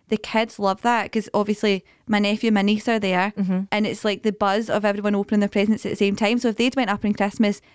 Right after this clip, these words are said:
Speaker 1: they'd have opened all their presents from my mum without the other kids being there. Like,
Speaker 2: Yeah.
Speaker 1: it's just not the same.
Speaker 2: And then they would just be sitting watching, like, <sighs> "Done this yesterday."
Speaker 1: Uh-huh. I don't know. They just loved it. They absolutely loved it on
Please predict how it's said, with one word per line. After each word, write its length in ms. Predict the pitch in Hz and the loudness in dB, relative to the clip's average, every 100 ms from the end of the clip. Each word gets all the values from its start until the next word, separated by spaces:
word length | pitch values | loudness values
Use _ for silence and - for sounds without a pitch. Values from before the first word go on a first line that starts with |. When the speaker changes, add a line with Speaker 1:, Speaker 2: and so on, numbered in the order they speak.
| _ | _
Speaker 1:
they'd 160 | - 226 | 0 0
have 100 | 226 | 0
opened 240 | 226 233 | 0 0
all 80 | 220 | 0
their 80 | 208 | 0
presents 380 | 208 196 190 - | 0 0 -2 -2
from 160 | 202 196 | 0 2
my 60 | |
mum 420 | 190 185 185 208 214 _ _ _ _ _ _ _ | 2 2 4 2 0 _ _ _ _ _ _ _
without 480 | 214 220 202 214 - | -2 0 2 0 0
the 100 | 220 | 0
other 200 | 214 233 | 0 0
kids 280 | - 247 - | -2 -4 0
being 200 | 254 240 | 4 4
there. 200 | 240 269 | 4 2
Like, 120 | 269 | 2
Speaker 2:
Yeah. 80 | 208 190 | 2 0
Speaker 1:
it's 80 | 190 | 0
just 180 | 269 254 | 0 0
not 160 | 208 | 0
the 60 | 175 | -2
same. 160 | - 208 | -4 0
Speaker 2:
And 80 | |
then 120 | 214 208 | 0 0
they 100 | 208 | -2
would 100 | 208 | -2
just 180 | 208 | -6
be 60 | - | -6
sitting 280 | - 156 196 | -2 -2 0
watching, 400 | 190 190 - 214 | 0 0 -2 0
like, 280 | 196 185 - | 2 0 -4
<sighs> 640 | - - - - - - | -14 -12 -14 -14 -16 -14
"Done 140 | 196 180 | -10 -10
this 160 | 170 | -10
yesterday." 420 | 185 - 190 185 - | -12 -10 -8 -8 -8
Speaker 1:
Uh-huh. 500 | 220 208 285 294 240 220 _ _ _ _ _ _ | -6 -2 2 2 0 -2 _ _ _ _ _ _
I 80 | 202 | -2
don't 140 | 208 | -2
know. 120 | 175 180 | 0 0
They 120 | 208 | 0
just 200 | 226 - | -2 -2
loved 200 | 175 - | -2 -2
it. 120 | 202 | -2
They 100 | 202 | -2
absolutely 420 | - 190 - 208 190 | -2 -4 -2 -2 -2
loved 200 | 180 202 | 0 -2
it 80 | |
on 360 | - 190 190 190 | 0 0 0 -2